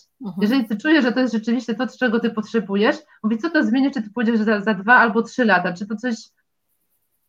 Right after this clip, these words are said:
Speaker 2: co to będzie za różnica?" E, ja sobie tak stwierdziłam, "W sumie może tak po prostu powinno być".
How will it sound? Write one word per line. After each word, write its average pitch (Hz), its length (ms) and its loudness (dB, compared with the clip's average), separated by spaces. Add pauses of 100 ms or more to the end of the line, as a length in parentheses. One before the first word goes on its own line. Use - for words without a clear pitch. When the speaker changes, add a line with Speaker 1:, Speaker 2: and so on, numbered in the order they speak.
(140)
Speaker 2:
co 320 120 0
to 330 100 4
będzie 294 220 4
za 277 120 6
różnica?" 226 480 4 (340)
E, 202 340 -2
ja 220 200 -2
sobie 269 160 -6
tak 262 140 -2
stwierdziłam, 285 500 0
"W - 40 -20
sumie 302 280 -2 (960)
może 294 260 6
tak 302 180 4
po 262 80 0
prostu 294 300 -2
powinno 254 420 2
być". 170 240 0